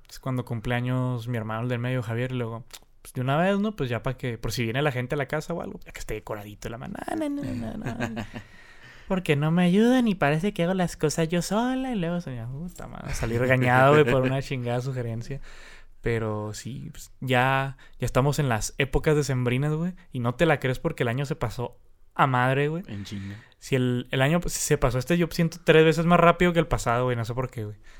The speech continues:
Speaker 1: Al chile.
Speaker 2: Mm, sí, sí, igual. Algo había visto, no sé si ya lo he comentado antes aquí, de que, eh, no me acuerdo si era un estudio o nomás un güey sacó la, la teoría de que mientras más viejo estás, más rápido se te pasa el tiempo,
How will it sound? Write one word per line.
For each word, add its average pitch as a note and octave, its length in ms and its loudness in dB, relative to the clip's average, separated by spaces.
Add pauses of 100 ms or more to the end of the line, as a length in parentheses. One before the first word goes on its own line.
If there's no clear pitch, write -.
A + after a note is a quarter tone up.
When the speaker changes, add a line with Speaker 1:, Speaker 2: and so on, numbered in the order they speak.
(360)
Speaker 1:
Al A2+ 120 -6
chile. B2+ 240 -4
Speaker 2:
Mm, G#2 300 -8
sí, G#2 360 -8 (380)
sí, A2+ 120 -8 (100)
igual. G#2 300 -8 (760)
Algo A#2 200 0
había C3 100 0
visto, C3+ 180 -4
no C3+ 80 -6
sé C3+ 60 -12
si D#3+ 60 -4
ya D3+ 100 -2
lo D#3+ 60 -2
he D#3+ 40 -4
comentado G#2 340 -6
antes B2 200 -8
aquí, G#2+ 160 -8
de A2 220 -2
que, F#2 440 -2 (840)
eh, F#2 500 -8
no G2+ 80 -10
me G#2 40 -10
acuerdo D3 160 -6
si C#3 80 -4
era A#2+ 80 0
un C3 80 -2
estudio A#2+ 460 -2
o A2+ 40 0
nomás F2+ 300 -6
un G2 80 -6
güey G2 180 -6
sacó G2 340 -10
la, F#2+ 440 -10 (320)
la E2 200 -10
teoría F#2 360 -10 (600)
de G2+ 300 -6
que F#2+ 520 -6
mientras F#2+ 240 -4
más G2 160 -6
viejo A2 200 -4
estás, G#2+ 380 -10
más G2+ 140 -8
rápido G#2 240 -8
se A2 80 -12
te G#2 80 -12
pasa G2+ 240 -10
el G#2 80 -10
tiempo, A2+ 400 -10